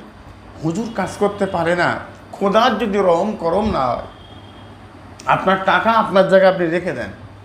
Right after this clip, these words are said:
আমি কাজ করি আমার, মানে, আমি আমার মতো করে করি, আল্লাহ যদি রহম হয়, হয়, আর না হলে না হয়। আমি বলে দিই সবাইকে, যে কোনো বৃহস্পতিবার দিনগত রাত,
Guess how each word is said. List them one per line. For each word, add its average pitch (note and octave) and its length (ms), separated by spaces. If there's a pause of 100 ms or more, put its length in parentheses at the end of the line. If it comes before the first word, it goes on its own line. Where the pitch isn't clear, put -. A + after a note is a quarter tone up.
(760)
আমি G3+ 200
কাজ F#3+ 260 (120)
করি B3 260 (100)
আমার, G#3+ 300 (240)
মানে, G3 340
আমি F#3+ 280 (100)
আমার F#3 280
মতো G3+ 220
করে D3+ 260
করি, A#2 220 (560)
আল্লাহ F3+ 340
যদি G#3 200
রহম F3+ 420
হয়, G#3+ 260
হয়, G3 260
আর A3 180
না F#3 140
হলে G3 240
না G3+ 100
হয়। C3+ 280 (840)
আমি A#3+ 160
বলে A#3+ 260
দিই F3 140
সবাইকে, B2 420 (2250)
যে G#3+ 160
কোনো D4+ 260
বৃহস্পতিবার B3+ 1160
দিনগত C#4+ 580
রাত, E3 320